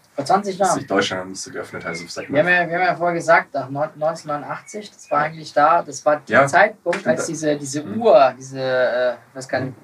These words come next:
Speaker 1: wo das immer mit diesen, ähm, ah, wie heißt die nochmal, die Gruppe? Da müssen Sie nachgucken. Die immer diese Uhr, diese Weltuhr darstellt.
Speaker 2: Mhm. Mhm.
Speaker 1: Ja, und da war das ja, aktuell ist ja irgendwie, keine Ahnung, fünf vor zwölf, drei vor zwölf, zwei vor zwölf,
Speaker 2: Mhm.
Speaker 1: als mit Trump gewählt
Speaker 2: Mhm.
Speaker 1: wurde, et cetera.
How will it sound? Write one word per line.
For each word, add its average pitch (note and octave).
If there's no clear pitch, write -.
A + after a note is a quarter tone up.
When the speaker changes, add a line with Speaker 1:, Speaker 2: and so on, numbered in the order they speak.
Speaker 1:
wo C#3
das C3
immer C3+
mit B2+
diesen, B2
ähm, B2
ah, -
wie -
heißt C3+
die C#3
nochmal, B2
die B2+
Gruppe? B2+
Da C3+
müssen C3+
Sie C#3
nachgucken. C3
Die C#3
immer C#3+
diese C#3
Uhr, E3+
diese C3+
Weltuhr C#3+
darstellt. C#3+
Speaker 2:
Mhm. A2+
Mhm. B2
Speaker 1:
Ja, D3
und C#3+
da C#3
war D3
das D3
ja, C3+
aktuell D3+
ist C#3+
ja C#3
irgendwie, C#3+
keine C#3+
Ahnung, C#3
fünf F3+
vor D3+
zwölf, D3+
drei D#3
vor D#3
zwölf, D3
zwei C#3+
vor -
zwölf, -
Speaker 2:
Mhm. C#3
Speaker 1:
als C#3
mit C#3
Trump C#3+
gewählt D3
Speaker 2:
Mhm. D3
Speaker 1:
wurde, D3
et -
cetera. C#3+